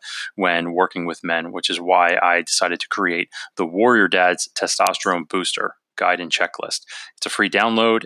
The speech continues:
and all you have to do is go to checklist dot warrior dads dot com. Uh, just download it, start pl-, start implementing it, and start to feel the difference. So again, go to checklist dot warrior dads dot com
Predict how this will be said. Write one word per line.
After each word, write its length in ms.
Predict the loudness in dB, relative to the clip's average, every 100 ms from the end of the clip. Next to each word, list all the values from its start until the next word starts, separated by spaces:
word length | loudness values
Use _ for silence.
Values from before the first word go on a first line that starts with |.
| -2
and 340 | 0 2 0
all 180 | 0 0
you 80 | 0
have 100 | -2
to 100 | -4
do 300 | -2 -2 -2
is 200 | -4 -4
go 200 | -2 -2 -2
to 320 | -4 -4 -4
checklist 680 | 0 0 0 -2 -2 -4 -2
dot 360 | 2 2 0 -4
warrior 420 | 0 0 0 0
dads 400 | 2 4 2 0
dot 260 | 0 0 0
com. 320 | 2 2 0 -12 -18 -18 -14 -6
Uh, 160 | -6 -4
just 200 | -4 0
download 360 | 0 2 2
it, 140 | 0 -2 -6
start 300 | 0 0 0
pl-, 180 | -4 -6 -6
start 240 | 0 0
implementing 500 | 0 -2 -2 0 0
it, 180 | -2 -4 -10 -20 -20 _
and 380 | -6 -2 -2 -2
start 220 | -2 -2
to 60 | -2
feel 160 | -2
the 80 | 0
difference. 480 | 0 -2 -2 -4 -6 _ -20 -10 -8
So 140 | -2 0
again, 220 | 0 0
go 220 | 2 0
to 340 | 0 -2 -2 -2
checklist 680 | 0 0 0 -2 0 -4 -10 -2
dot 320 | 2 4 2 -4 -16
warrior 560 | -6 0 2 2 0
dads 520 | 2 4 4 2 -4 -8 0
dot 200 | 0 2
com 320 | 2 2